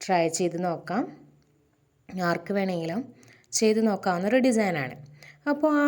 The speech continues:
ഒരു സ്റ്റെപ്പ് സ്റ്റെപ്പായിട്ടുള്ളൊരു നെക്കിൻ്റെ ഡിസൈൻ ഞാൻ കട്ട് ചെയ്തെടുത്തിരിക്കുകയാണ് ക്യാൻവാസിൽ. ഇത് നമുക്കിനി എങ്ങനെയാണ്, കണ്ടോ, ക്ലിയർ ആയിട്ട് നിങ്ങൾക്ക് മനസ്സിലാവുന്നുണ്ടല്ലോ?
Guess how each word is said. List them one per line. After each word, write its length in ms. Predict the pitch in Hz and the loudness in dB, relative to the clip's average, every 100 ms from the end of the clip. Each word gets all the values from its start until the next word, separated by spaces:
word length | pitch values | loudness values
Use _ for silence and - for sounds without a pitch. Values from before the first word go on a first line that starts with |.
| 294 | 4
ഒരു 120 | 294 302 - | 2 2 -2
സ്റ്റെപ്പ് 320 | - 247 240 - | 0 0 0 -2
സ്റ്റെപ്പായിട്ടുള്ളൊരു 880 | - 233 233 214 202 208 202 196 233 - - _ - _ 202 | 0 0 2 2 2 0 2 2 0 -2 -14 _ -20 _ -2
നെക്കിൻ്റെ 340 | 196 196 196 196 | -2 0 2 2
ഡിസൈൻ 300 | 185 180 190 185 | 2 2 2 0
ഞാൻ 100 | 196 | 0
കട്ട് 260 | 208 175 - | -2 -2 -4
ചെയ്തെടുത്തിരിക്കുകയാണ് 760 | 170 185 175 160 156 185 160 165 202 | -2 -2 0 -2 -2 -2 -2 -2 -2
ക്യാൻവാസിൽ. 540 | 170 147 143 147 165 294 - - - - - _ _ | -2 -2 -4 -4 -2 -2 -4 -12 -20 -20 -20 _ _
ഇത് 80 | 339 339 | 0 4
നമുക്കിനി 480 | 302 254 254 214 240 233 214 | 4 2 0 0 0 -2 -2
എങ്ങനെയാണ്, 520 | 208 208 202 170 160 214 | 0 0 0 -2 -4 -2
കണ്ടോ, 220 | 180 143 147 - - - - | 0 -2 -4 -12 -20 -20 -6
ക്ലിയർ 220 | 233 233 233 | 0 2 2
ആയിട്ട് 140 | 233 | 0
നിങ്ങൾക്ക് 220 | 233 226 240 | 0 0 0
മനസ്സിലാവുന്നുണ്ടല്ലോ? 720 | 220 220 202 202 190 190 185 | 0 0 -2 -4 -4 -4 -4